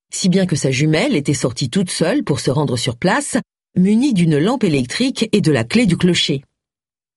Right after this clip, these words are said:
Comme chaque soir, Mavis avala un somnifère et elle ne se réveilla qu'à six heures du matin, l'heure à laquelle elle se levait d'habitude. Partageant depuis toujours la chambre de sa jumelle,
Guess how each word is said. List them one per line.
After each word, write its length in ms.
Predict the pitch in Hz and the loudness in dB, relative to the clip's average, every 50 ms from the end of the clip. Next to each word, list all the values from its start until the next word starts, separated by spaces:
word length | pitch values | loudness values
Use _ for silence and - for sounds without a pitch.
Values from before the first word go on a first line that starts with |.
| _ _ - | _ _ -4
Comme 140 | - 156 147 | -2 0 0
chaque 220 | 147 156 143 - | 0 -2 -4 -4
soir, 420 | - - 185 196 240 277 277 240 180 - _ _ _ _ _ _ _ - | -2 -2 0 0 0 0 0 -2 -2 -4 _ _ _ _ _ _ _ 0
Mavis 480 | 196 220 226 214 180 185 233 220 - - | 0 2 2 2 2 2 2 0 0 0
avala 320 | 190 165 180 175 190 196 | 0 2 2 2 2 2
un 80 | 185 170 | 0 0
somnifère 760 | - 202 190 196 196 202 180 - - 185 160 160 165 165 - - _ _ _ - | 0 0 0 2 2 0 0 -2 -2 0 0 0 0 -2 -4 -6 _ _ _ 0
et 80 | 226 226 | 2 4
elle 120 | 220 208 | 4 4
ne 80 | 196 180 | 2 2
se 140 | 185 - 170 | 2 0 0
réveilla 420 | 123 139 113 123 120 120 170 185 | 0 0 0 0 0 0 0 0
qu'à 160 | 185 - 160 | -2 -2 -2
six 280 | 143 - - 135 117 156 | -2 -2 -2 -2 0 0
heures 100 | 160 135 | 0 0
du 80 | 135 | 0
matin, 400 | 135 135 131 - - 117 113 139 - _ _ _ _ _ - | 0 -2 -2 -4 -6 -6 -6 -8 -10 _ _ _ _ _ -2
l'heure 220 | 147 147 139 139 | 0 0 0 0
à 40 | 120 | 0
laquelle 480 | 107 101 - - 131 131 139 165 180 175 - _ _ _ - | -2 -2 -2 -2 0 0 2 2 0 -2 -4 _ _ _ -2
elle 160 | - 139 143 | 0 0 0
se 160 | 143 - 156 131 | 0 0 0 0
levait 240 | 113 107 143 165 | 0 0 0 0
d'habitude. 720 | 156 165 143 143 143 - - - - - - - 143 147 - _ _ _ _ _ _ _ _ _ _ _ _ _ _ _ _ - | 0 0 0 -2 -4 -4 -6 -8 -8 -8 -6 -8 -8 -10 -12 _ _ _ _ _ _ _ _ _ _ _ _ _ _ _ _ -4
Partageant 400 | 214 214 - 233 214 208 220 214 | -4 -2 0 0 0 2 2 2
depuis 220 | 180 170 - 160 | 2 0 0 -2
toujours 300 | - 170 147 170 185 180 | -2 0 0 0 0 0
la 100 | 147 131 | 0 0
chambre 380 | 123 - - 202 190 175 143 127 | -2 -2 -2 0 0 0 0 -2
de 80 | 135 | -4
sa 160 | 123 - 143 | -4 -4 -4
jumelle, 500 | 123 127 131 147 170 208 254 269 247 202 | -2 0 0 0 0 0 0 0 0 -2